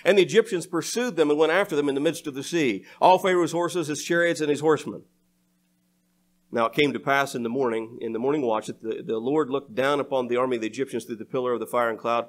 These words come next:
and he troubled the army of the Egyptians. And he took off their chariot wheels so that he drove them with great difficulty. And the Egyptians said, "Let us flee from the face of Israel, for the Lord fights for them against the Egyptians." I want you to,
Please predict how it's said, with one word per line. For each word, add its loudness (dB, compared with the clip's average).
and 0
he 0
troubled 2
the -6
army -2
of -10
the -6
Egyptians. -8
And -4
he -2
took -6
off 0
their -2
chariot 0
wheels -2
so -4
that -4
he -4
drove 2
them 2
with 0
great 0
difficulty. 0
And 4
the 8
Egyptians 2
said, 4
"Let 8
us 4
flee 2
from 4
the 4
face 2
of 4
Israel, 4
for 2
the 6
Lord 6
fights 2
for -8
them 0
against 0
the -2
Egyptians." -6
I 0
want 2
you -4
to, -4